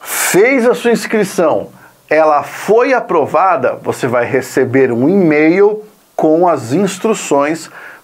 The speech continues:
para você poder acessar o seu curso, tá? Então fique sempre de olho na sua caixa de e-mail pra você saber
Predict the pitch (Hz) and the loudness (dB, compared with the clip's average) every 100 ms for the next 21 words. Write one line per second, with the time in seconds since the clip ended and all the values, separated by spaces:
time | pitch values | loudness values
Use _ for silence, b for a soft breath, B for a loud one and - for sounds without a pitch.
0 | _ - 135 135 147 147 165 - - 131 | _ -2 0 2 0 0 -2 -2 -2 -2
1 | 131 156 123 120 123 120 160 - 131 113 | 0 0 2 2 0 -2 -4 -2 0 0
2 | 113 - 165 175 - 147 131 - - - | -2 -2 0 0 0 2 2 -2 -10 -14
3 | B B - 123 135 135 131 - 139 135 | B B -4 0 0 -2 -4 0 0 0
4 | 135 - 135 165 214 185 180 147 170 170 | -4 -2 -2 -2 -4 0 2 2 0 -4
5 | 139 160 160 160 143 143 156 - 147 113 | -4 -2 -4 -2 -2 0 -2 -4 -4 -4
6 | 123 165 135 123 143 147 B B B - | -2 0 0 2 0 -4 B B B -2
7 | 131 127 143 139 160 139 113 131 135 | 0 0 -2 -2 -2 -2 0 0 -2